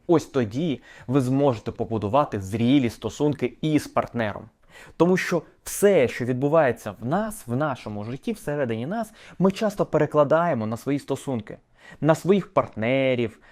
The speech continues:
на друзів, на партнера одного. І це повинні ви розуміти і усвідомлювати. Це важлива деталь, яку дуже часто забувають. І просто, знаєте,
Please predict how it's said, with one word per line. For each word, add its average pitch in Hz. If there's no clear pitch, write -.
на 160
друзів, 135
на 180
партнера 135
одного. 117
І 156
це 196
повинні 165
ви 143
розуміти 131
і 127
усвідомлювати. 120
Це 196
важлива 170
деталь, 131
яку 135
дуже 214
часто -
забувають. 135
І 196
просто, 233
знаєте, 165